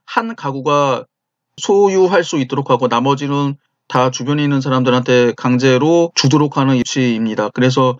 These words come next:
이거는 토지, 국가가 토지 분배에 따르기보다도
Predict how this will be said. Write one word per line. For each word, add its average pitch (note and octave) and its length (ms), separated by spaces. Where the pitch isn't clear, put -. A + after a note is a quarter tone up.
이거는 E3 720
토지, A#3 360
국가가 E3+ 440
토지 A#3 260
분배에 G#3 300
따르기보다도 D#3 840